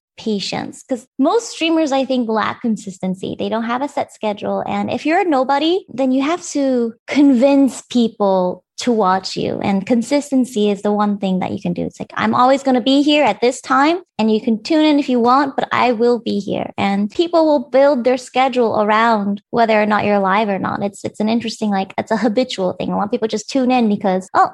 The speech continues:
I know that this person's gonna be live." So that consistency will absolutely help you grow. Be careful with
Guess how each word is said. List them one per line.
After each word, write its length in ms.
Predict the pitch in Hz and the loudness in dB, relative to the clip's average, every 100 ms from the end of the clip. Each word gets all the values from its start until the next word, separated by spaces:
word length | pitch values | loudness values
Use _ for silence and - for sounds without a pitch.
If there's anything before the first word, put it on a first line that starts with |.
| _ 220 | _ -2
I 100 | 233 | 2
know 180 | 254 269 | 2 4
that 180 | 262 262 | 2 0
this 140 | 269 | -2
person's 360 | 285 277 277 262 | -2 -2 -2 -2
gonna 140 | 254 | 0
be 120 | 247 | 2
live." 420 | 254 254 220 220 - | 2 2 0 -2 -6
So 440 | - 190 185 208 _ _ _ - | -4 -2 -2 -4 _ _ _ -2
that 180 | 269 | 0
consistency 720 | - 302 302 285 302 311 320 | 2 0 0 0 0 2 2
will 140 | 302 247 | 2 2
absolutely 420 | - 233 - 233 240 | 0 -2 -2 -2 -2
help 180 | 214 | -2
you 100 | 208 | -2
grow. 440 | 202 202 202 240 269 - | -2 0 2 0 -4 -4
Be 340 | 269 277 247 - | 2 2 0 -6
careful 800 | - 262 240 277 285 330 349 349 | -2 2 4 2 0 2 4 4
with 180 | 294 | 2